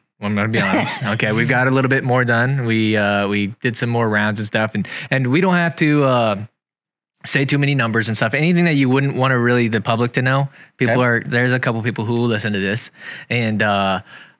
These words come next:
Speaker 1: so don't, don't say what you don't wanna say, but we're gonna basically hash out what a meeting would look like when we're planning an event.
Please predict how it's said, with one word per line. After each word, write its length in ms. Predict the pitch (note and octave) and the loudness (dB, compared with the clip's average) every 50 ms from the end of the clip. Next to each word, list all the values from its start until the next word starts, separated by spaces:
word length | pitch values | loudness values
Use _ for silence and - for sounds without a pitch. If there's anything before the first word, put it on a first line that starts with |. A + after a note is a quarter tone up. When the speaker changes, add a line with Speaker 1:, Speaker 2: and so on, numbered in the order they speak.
| _ _ _ _ | _ _ _ _
Speaker 1:
so 140 | - C#3 B2+ | -2 -2 0
don't, 300 | A2+ C3 C#3 C#3+ C#3+ - - _ | 0 0 0 0 -2 -6 -14 _
don't 320 | - D3 D3 C#3+ - - | -2 -2 -2 -2 -4 -6
say 200 | - - E3 D3+ | -2 0 0 2
what 160 | C#3+ C3+ B2+ - | 2 0 0 0
you 140 | C3 A#2 A2+ | 0 0 0
don't 160 | A#2 C3 C3 | 0 0 0
wanna 140 | C3 C3 B2 | 0 0 -2
say, 240 | A2+ - A#2 G2 F#2 | 0 0 0 -2 0
but 240 | - A2 G#2+ - - | 0 -2 -4 -4 -2
we're 120 | G2 B2+ C#3 | -2 0 0
gonna 140 | E3+ D#3 C#3 | 2 2 2
basically 320 | D3 C#3+ C3+ - C#3+ B2+ | 0 0 0 0 0 0
hash 280 | A#2 C3 B2 A#2+ - - | 2 0 0 0 0 0
out 120 | A#2+ - A2 | -2 -2 0
what 220 | A2 A#2 A#2+ - | 0 0 0 0
a 40 | A2+ | 0
meeting 320 | A2 A2+ B2 B2 B2 G#2+ | 0 0 0 0 0 0
would 100 | G2+ G2 | 0 0
look 180 | F#2+ G2 F2+ - | -2 -2 -2 -2
like 160 | G2 F#2+ F#2 | -4 -4 -2
when 100 | G#2 G2+ | -2 -2
we're 80 | G2 G2 | -2 -2
planning 640 | - - - A#2 A2 A2 A2 G#2 G2+ G2 G2 F#2+ F#2 - _ _ _ _ _ _ | -4 -4 -4 -2 -2 0 0 -2 -2 -2 -2 -4 -6 -8 _ _ _ _ _ _
an 60 | - G#2+ | -6 -6
event. 300 | G2 F2+ F2+ E2+ - | -4 -4 -4 -6 -6